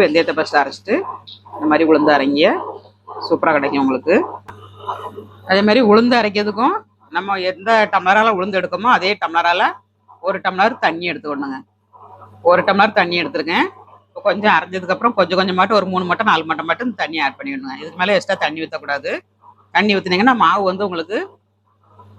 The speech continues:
பந்து மாதிரி வராதுங்க. இட்லி நல்ல புசு புசுன்னு கிடைக்காது. நல்ல தண்ணி மாதிரி ஆயிரும் மாவு வந்து. அதனால எந்த கப்பால நம்ம உளுந்து எடுக்கோமோ அதே கப்பால தண்ணி ஒரு டம்ளர் எடுத்துக்கோங்க.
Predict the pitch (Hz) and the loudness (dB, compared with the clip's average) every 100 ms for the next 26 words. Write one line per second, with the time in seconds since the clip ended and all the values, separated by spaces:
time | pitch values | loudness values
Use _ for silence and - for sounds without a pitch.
0 | - 190 214 208 190 226 180 170 165 160 | -6 0 2 4 4 4 4 2 0 -4
1 | 175 196 208 185 190 185 170 160 208 170 | -6 -6 -2 -2 -2 -4 -10 -10 -6 -4
2 | 156 151 139 - _ _ _ - _ - | -4 -4 -6 -8 _ _ _ -20 _ -20
3 | - - - - - 175 180 170 160 151 | -20 -18 -16 -16 -2 2 6 8 8 6
4 | 147 175 185 190 190 180 180 156 160 156 | 4 2 0 0 0 2 2 2 0 2
5 | 143 143 139 180 339 - - 165 170 262 | 2 2 -2 -2 -4 -8 -12 -2 0 0
6 | 403 _ _ - 165 180 202 190 226 240 | -2 _ _ -6 -2 0 2 2 4 2
7 | 233 196 180 190 180 175 196 233 180 185 | 2 0 0 0 -2 -2 -2 0 0 -2
8 | 170 175 175 403 - - _ - 165 170 | -2 0 0 -2 -4 -20 _ -10 -8 -6
9 | 170 160 139 151 156 160 135 147 143 156 | -4 -6 -6 -6 -4 -4 -4 -8 -6 -4